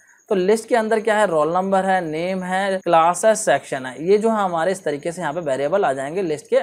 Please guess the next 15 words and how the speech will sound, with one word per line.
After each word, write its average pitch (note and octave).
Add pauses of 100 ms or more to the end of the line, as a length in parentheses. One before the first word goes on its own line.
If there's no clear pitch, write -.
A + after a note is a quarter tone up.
एलिमेंट A#2+
में। A2+ (360)
तो -
इसीलिए A#3+
इसका A#3
जो A3
करेक्ट F3
ऑप्शन F3+
हो E3+
जाएगा D3+
वो D3+
हो D3
जाएगा C#3+
हमारा C#3
डी। C#3+